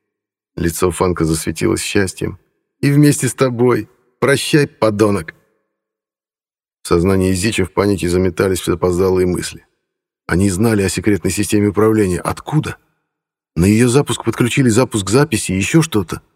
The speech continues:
Да что они могли? Припомнилась белокурая девчушка со слезой тьмы в тонких розовых пальчиках. Последнее, что он вспомнил. Из ловушек и накопителей на термопары выплеснулась запасенная мощь протуберанца красного карлика.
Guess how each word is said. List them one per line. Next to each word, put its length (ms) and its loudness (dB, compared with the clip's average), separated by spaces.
Да 140 0
что 240 0
они 140 4
могли? 420 2
Припомнилась 520 2
белокурая 520 4
девчушка 500 -2
со 140 -8
слезой 340 0
тьмы 260 0
в 80 -6
тонких 360 -2
розовых 360 -2
пальчиках. 440 -6
Последнее, 500 0
что 160 -4
он 120 -4
вспомнил. 420 -10
Из 140 0
ловушек 480 2
и 20 2
накопителей 640 0
на 140 0
термопары 580 0
выплеснулась 580 -2
запасенная 600 -2
мощь 260 -2
протуберанца 640 0
красного 420 0
карлика. 540 -4